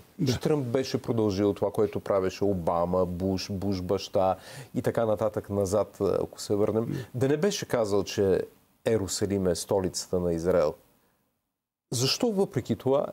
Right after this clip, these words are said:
Speaker 2: няма мир в, а, а, Близкия изток? Защо самите араби воюват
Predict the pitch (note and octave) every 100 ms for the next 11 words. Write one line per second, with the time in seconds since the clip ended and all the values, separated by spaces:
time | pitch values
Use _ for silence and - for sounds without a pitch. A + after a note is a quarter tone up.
0 | - _ _ - C#3+ D#3 F3+ D#3+ A2+ A2
1 | G2+ F2 F2 E2 - F2 E2+ - - -
2 | E2 D#2+ - F#2 F2+ E2+ F2 F2 - -
3 | D#2+ - - - - G#2+ A2 - F#3+ -
4 | E3+ F#3 G3 - - _ - A#2+ A#2 D3+
5 | F#3+ E3 - - - _ _ _ _ _
6 | - B2+ C3+ B2+ A#2 G#2 G2+ -